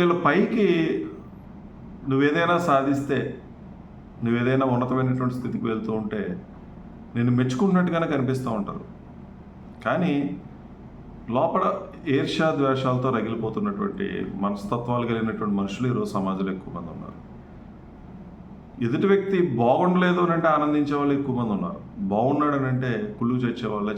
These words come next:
చాలామంది ఈరోజు సమాజంలో ఉన్నారు. అటువంటి వాళ్ళకి కూడా మనం దూరంగా ఉండాల్సినటువంటి అవసరం ఉంటుంది.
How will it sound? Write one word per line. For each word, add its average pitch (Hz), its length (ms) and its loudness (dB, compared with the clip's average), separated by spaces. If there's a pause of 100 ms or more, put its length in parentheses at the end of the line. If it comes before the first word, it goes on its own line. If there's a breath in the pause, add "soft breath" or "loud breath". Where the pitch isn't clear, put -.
చాలామంది 98 480 0
ఈరోజు 92 260 -4
సమాజంలో 85 480 -6
ఉన్నారు. - 200 -12 (1000)
అటువంటి 147 520 -2
వాళ్ళకి 113 380 -2 (140)
కూడా 107 220 0 (840)
మనం 101 220 0
దూరంగా 107 380 0
ఉండాల్సినటువంటి 90 680 -4
అవసరం 82 320 -10
ఉంటుంది. - 260 -14